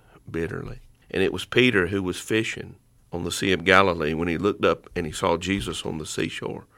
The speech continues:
And Peter was so anxious, I believe, for restoration and healing, because Peter had a real love for God, that he dove out of the boat and swam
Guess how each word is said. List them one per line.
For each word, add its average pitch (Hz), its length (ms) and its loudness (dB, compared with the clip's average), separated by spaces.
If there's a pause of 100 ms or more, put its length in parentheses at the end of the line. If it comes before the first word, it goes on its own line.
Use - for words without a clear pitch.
(160)
And - 140 -12
Peter 117 240 2
was 87 180 -2
so 117 240 2
anxious, - 640 2
I 104 140 8
believe, 92 340 2
for 76 120 -4
restoration 92 960 0 (400)
and - 160 -8
healing, 90 460 0
because 92 260 -2
Peter 123 320 0
had 95 140 2
a 92 60 0
real 95 180 0
love 90 220 0
for - 140 -12
God, - 380 -10 (400)
that - 140 -10
he 101 100 -2
dove 101 300 6
out 101 120 8
of 92 120 2
the 90 80 0
boat 95 340 2
and 85 160 -6
swam 101 540 2